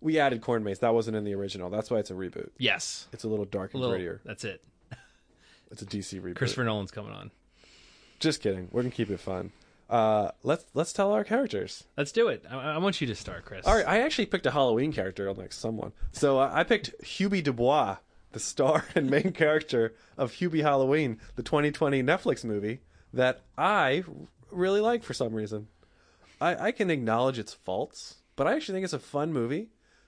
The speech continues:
Speaker 1: And I'm st-, I do a tradition. It's only, like, two years old, right? But I, I have an ongoing tra-, tradition where I watch it every Halloween. So two
Speaker 2: On Halloween?
Speaker 1: No, at least the Halloween month.
Speaker 2: Gotcha.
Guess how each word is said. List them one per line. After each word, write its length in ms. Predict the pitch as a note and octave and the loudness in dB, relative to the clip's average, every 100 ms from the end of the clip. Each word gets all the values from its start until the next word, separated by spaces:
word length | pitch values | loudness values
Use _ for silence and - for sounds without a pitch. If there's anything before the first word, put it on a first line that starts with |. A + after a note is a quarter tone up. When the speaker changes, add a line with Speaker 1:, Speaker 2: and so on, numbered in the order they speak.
| _ | _
Speaker 1:
And 260 | D3+ C#3+ C3+ | 0 2 2
I'm 200 | C3 C#3 | 2 0
st-, 200 | - B2+ - | 0 -6 -2
I 100 | C3 | -2
do 160 | D3 | 0
a 40 | D#3+ | -2
tradition. 500 | D3+ B2 B2 F#3+ A3 | -2 -4 -4 -6 -6
It's 140 | - | 0
only, 180 | E3 D3+ | 2 2
like, 160 | B2 A2 | 2 0
two 120 | - | -2
years 160 | A2+ A2+ | -2 2
old, 140 | A2+ | 2
right? 160 | A2 - - - - | 2 0 -6 -20 -2
But 100 | C3 | 2
I, 140 | B2 - _ - | 2 0 _ -8
I 60 | B2+ | 0
have 160 | E3+ | 2
an 100 | D#3 | 4
ongoing 320 | C#3 C#3+ B2+ | 2 2 0
tra-, 240 | A2+ C3+ D3+ | 0 -4 -4
tradition 460 | - A#2+ D#3 - | -4 -4 -2 -2
where 120 | A2 G#2+ | -4 -2
I 80 | A2+ | 0
watch 280 | G#2 - | 0 -2
it 60 | A2 | -4
every 160 | G#2 G#2+ | -4 -2
Halloween. 500 | G#2+ E2 G2+ G#2+ B2+ _ _ _ _ - | -4 -4 -4 -6 -10 _ _ _ _ -8
So 260 | - G#2+ F#2 _ | -2 -2 -2 _
two 80 | A#2+ | 0
Speaker 2:
On 120 | C#3+ | 2
Halloween? 520 | D#3+ E3 E3 F#3 D#3 F#2+ | 4 4 2 0 -6 0
Speaker 1:
No, 220 | C3+ A#2+ | 2 2
at 260 | G#2+ - D#3 | 0 -2 0
least 180 | D3+ - | 2 2
the 160 | A#2 | -2
Halloween 360 | A2 B2+ A2 G2+ | 2 2 2 0
month. 220 | F#2 E2+ | -6 -6
Speaker 2:
Gotcha. 320 | - F2+ - | 0 0 -2